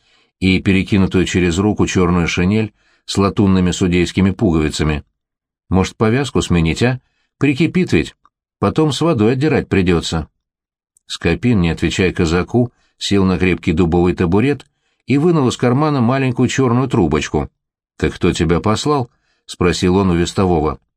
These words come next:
«Архипов, Захар Борисович. Он у нас всего-то месяца три. Из Петербурга». «Питерский?» — спросил Скопин. «Нет, наш, московский. Из молодых до ранних. Обучался в столице.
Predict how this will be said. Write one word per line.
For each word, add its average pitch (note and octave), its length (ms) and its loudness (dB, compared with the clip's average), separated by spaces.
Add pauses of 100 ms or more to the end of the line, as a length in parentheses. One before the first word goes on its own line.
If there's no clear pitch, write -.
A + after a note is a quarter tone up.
(560)
«Архипов, C#3 640 -2 (320)
Захар C3 360 0
Борисович. F#2 560 -2 (640)
Он F2+ 180 2
у F#2+ 40 2
нас F#2 220 0
всего-то G2 360 0
месяца E2+ 400 0
три. E2 320 -2 (260)
Из B2 160 0
Петербурга». C#3 720 0 (480)
«Питерский?» — D#2 720 -2 (160)
спросил F2 440 -2
Скопин. E2+ 480 -2 (480)
«Нет, G3 340 0
наш, E3 280 0
московский. A2+ 720 -2 (400)
Из G2 240 0
молодых A2 420 0
до A#2 120 0
ранних. D#2 460 -4 (240)
Обучался F#2 600 0
в - 60 -6
столице. E2+ 560 -2